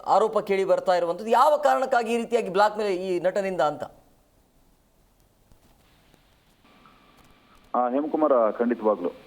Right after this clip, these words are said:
Speaker 2: ಆ, ಇತ್ತೀಚೆಗೆ ತಾನೇ, ಆ, ಕಿರುತೆರೆಯಲ್ಲಿ ಒಂದು ಸೀರಿಯಲ್ ಕೂಡ ಬಂದಿತ್ತು, ಬೃಂದಾವನ ಅಂತ ಖಾಸಗಿ ವಾಹಿನಿಯಲ್ಲಿ. ಅದಕ್ಕೂ ಮುಂಚೆ ರೀಲ್ಸ್ ನಲ್ಲಿ ತುಂಬಾ ಫೇಮಸ್ ಆಗಿದಂತಹ ಜೋಡಿ ಇದು. ಈ ವರುಣ್ ಆರಾಧ್ಯ ಏನಿದ್ದಾನೆ, ಆತನ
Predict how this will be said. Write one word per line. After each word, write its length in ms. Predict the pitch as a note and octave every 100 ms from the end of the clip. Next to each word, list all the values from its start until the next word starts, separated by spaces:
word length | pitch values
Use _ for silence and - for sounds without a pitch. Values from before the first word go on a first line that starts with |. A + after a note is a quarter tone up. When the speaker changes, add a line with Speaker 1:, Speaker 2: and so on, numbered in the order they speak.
| -
Speaker 2:
ಆ, 180 | A2 A2+
ಇತ್ತೀಚೆಗೆ 560 | A2+ A2+ - F3+ F3 F3
ತಾನೇ, 600 | E3 D#3+ D#3+ D#3+ D3+ - A#2+
ಆ, 100 | A#2
ಕಿರುತೆರೆಯಲ್ಲಿ 680 | - B2+ B2+ C3+ C3 C3+
ಒಂದು 380 | C3 A#2 A2+ G#2
ಸೀರಿಯಲ್ 340 | F#2+ A#2+ B2 G#2+
ಕೂಡ 120 | A2
ಬಂದಿತ್ತು, 720 | G2+ G2 G2 A#2+ C#3+ C#3+ A2
ಬೃಂದಾವನ 380 | A2 A#2 G#2+ G#2+
ಅಂತ 200 | G2+ G#2
ಖಾಸಗಿ 480 | - G2+ - -
ವಾಹಿನಿಯಲ್ಲಿ. 600 | G#2+ G2+ G2+ F#2+ F#2 D3 - - -
ಅದಕ್ಕೂ 420 | - - - G#3+
ಮುಂಚೆ 680 | G3 F#3+ F3+ - - - - - - - - - - C#3
ರೀಲ್ಸ್ 380 | A#2+ G3 G#3+ G#3
ನಲ್ಲಿ 280 | G3+ G#3
ತುಂಬಾ 420 | G#3 E3 E3+ G3+ G#3+
ಫೇಮಸ್ 400 | F#3 F3+ F3+ F3
ಆಗಿದಂತಹ 720 | D#3 D3+ C#3+ C#3 D3 C#3+ A#2+ G#2+
ಜೋಡಿ 240 | A#2 A2
ಇದು. 160 | F#2 - - - - - B2
ಈ 80 |
ವರುಣ್ 320 | B2+ A#2+ E3 F#3+
ಆರಾಧ್ಯ 380 | E3+ D#3+ D3
ಏನಿದ್ದಾನೆ, 360 | D3+ C3+ B2 E3
ಆತನ 420 | G#3 D#3 D3+ E3